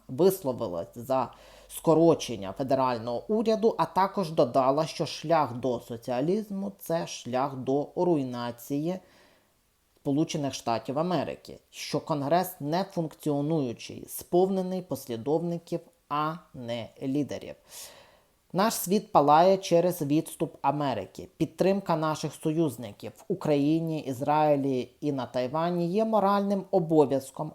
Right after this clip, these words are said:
але це також більше, ніж це. Якщо ми відступимо далі,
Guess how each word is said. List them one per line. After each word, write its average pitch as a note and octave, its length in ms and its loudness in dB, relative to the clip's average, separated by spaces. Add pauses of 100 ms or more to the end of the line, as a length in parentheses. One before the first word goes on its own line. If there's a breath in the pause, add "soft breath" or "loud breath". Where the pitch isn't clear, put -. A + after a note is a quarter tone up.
але C3+ 280 2
це B2 180 -6
також F3 680 0
більше, C#3 760 -4
ніж A#2+ 520 -12 (560)
це. - 340 -2 (920)
Якщо E3+ 400 0
ми D3+ 300 0
відступимо C3 640 -4
далі, F#3 420 0